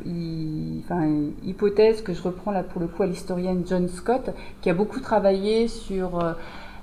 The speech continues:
euh, les paradoxes de la citoyenneté, sur, euh, sur le, sur le, oui, sur le genre, le féminisme, la différence des sexes.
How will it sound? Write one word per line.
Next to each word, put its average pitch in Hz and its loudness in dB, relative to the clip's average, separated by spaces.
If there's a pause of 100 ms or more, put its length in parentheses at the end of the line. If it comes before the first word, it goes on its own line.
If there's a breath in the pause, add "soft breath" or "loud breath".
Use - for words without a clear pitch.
euh, 170 2
les 170 0
paradoxes 196 6
de 190 2
la 170 4
citoyenneté, 190 0
sur, 196 -4
euh, 82 0
sur - -2
le, 156 4
sur 165 -6
le, 151 -2
oui, 185 -4
sur - -8
le 151 0
genre, 175 0
le 165 -4
féminisme, 165 -2
la 185 2
différence 175 -2
des 165 -2
sexes. - 2